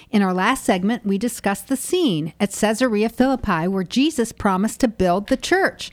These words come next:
and how Saint Peter's confession becomes the model for all of us if we are indeed desiring to be a part of the Lord's plan. That plan is no less than rebuilding a missional church that mirrors the Lord's original design for the church.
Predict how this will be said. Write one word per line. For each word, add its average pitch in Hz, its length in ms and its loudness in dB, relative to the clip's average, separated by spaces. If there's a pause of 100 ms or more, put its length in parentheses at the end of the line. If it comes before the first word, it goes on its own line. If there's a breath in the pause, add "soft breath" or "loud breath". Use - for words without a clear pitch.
(320 loud breath)
and 208 140 0
how 226 120 2
Saint 240 380 -2
Peter's 359 340 2
confession 220 680 0
becomes 226 380 0
the 269 100 2
model 277 500 2 (140)
for - 260 0
all 320 220 4
of 185 100 -2
us - 240 -4 (220 loud breath)
if 220 160 -2
we 247 160 2
are 226 120 2
indeed 240 520 0
desiring 208 680 0 (220 loud breath)
to 214 100 2
be 185 160 0
a 175 60 -4
part 220 340 2
of 180 120 -8
the 175 100 0
Lord's 170 340 0
plan. 151 540 -4 (420 loud breath)
That 233 260 2
plan 269 340 2
is 175 180 -2
no 247 280 4
less 240 400 2
than 190 260 0
rebuilding 240 600 2
a - 40 -2
missional 208 520 -2
church - 460 -4 (220 loud breath)
that 214 160 2
mirrors 226 560 2
the 247 120 2
Lord's 202 320 -2
original 214 460 -2
design 208 480 0
for 359 260 0
the 311 100 0
church. - 440 -6